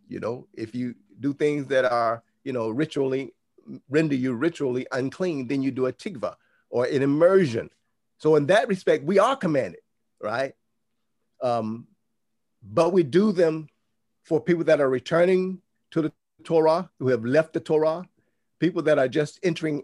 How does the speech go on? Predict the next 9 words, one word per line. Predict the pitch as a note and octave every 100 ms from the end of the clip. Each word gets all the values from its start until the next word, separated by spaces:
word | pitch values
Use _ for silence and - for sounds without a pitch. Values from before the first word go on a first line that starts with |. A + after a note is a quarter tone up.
| -
in | D#3 E3 F3+ E3+ -
will | C3+
do | C3+ D3+ D#3 -
a, | C3+ B2+ - - - _ -
a |
tikva | G#2+ - D3 C3+ E3 G3 _ _ _
or | B2+ B2+
an |
immersion | A#2+ A#2+ C3 D3+ D#3+ G#3